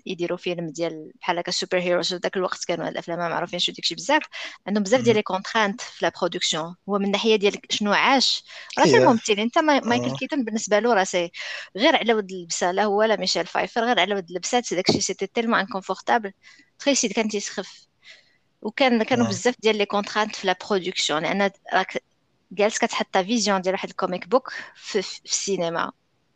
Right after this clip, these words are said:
Speaker 1: وبزاف ديال لي زوبستاكل سورتو من الاستوديو وديك الشيء، وهذا سي با فاسيل انك ت-، دير شي حاجه بحال هكذا.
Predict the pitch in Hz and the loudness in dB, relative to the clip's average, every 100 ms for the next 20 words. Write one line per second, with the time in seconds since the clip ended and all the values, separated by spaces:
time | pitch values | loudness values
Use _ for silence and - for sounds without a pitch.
0 | - 180 185 196 196 196 196 - - - | -6 -4 -2 0 0 -2 -6 -8 -18 -20
1 | 233 180 254 226 196 196 - 277 220 - | -8 0 2 2 2 0 0 -2 -2 -6
2 | 202 269 214 - - 196 180 175 170 - | -4 -2 0 -2 -4 -2 0 -2 -4 -2
3 | - - - - - 240 240 208 - 185 | -2 -2 -2 -2 -4 -4 -2 -2 -2 -4
4 | 170 165 170 165 - 156 - 170 - 175 | -4 -6 -6 -10 -10 -10 -6 -6 -4 -6
5 | - - - - - - | -8 -6 -6 -8 -10 -12